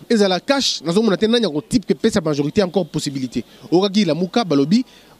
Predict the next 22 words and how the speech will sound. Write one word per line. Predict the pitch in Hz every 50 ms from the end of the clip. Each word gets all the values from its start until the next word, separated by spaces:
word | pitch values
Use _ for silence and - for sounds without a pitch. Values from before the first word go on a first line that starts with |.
| _ _ _ _ _
dernier | 143 147 185 185 190 208 226
rapport, | 185 165 151 - 196 196 202 160 131
euh, | 147
dernier | 156 156 160 175 202 220
report, | 185 165 151 - 196 208 208 202 - -
eza | 147 147 160 127
oyo. | 139 143 127 107 - - - - _ - - - - - - - -
Tshisekedi | - 151 - 196 170 214 185 180
Paul | 190 190
Bakango, | 180 202 - 208 196 208 214 - _ - - -
dernier | 120 131 160 160 180 208 202
report, | 175 160 - - 214 202 - - - -
eza | 143 151 165 165 160
oyo. | 160 139 120 110 - _ _ - -
Mais | - 156 143
problème | - - 147 139 147 190 208 196 143
eza | 127 131 160 - -
awa, | 180 190 175 127 120 147 214 - -
eza | 131 127 123 131
que | 127 - - 135 131 127 - - - - - _ _ _ _
tokosala | - 165 147 - 151 143 - 202 190 156 131
nini. | 123 147 165 165 156 147 131 107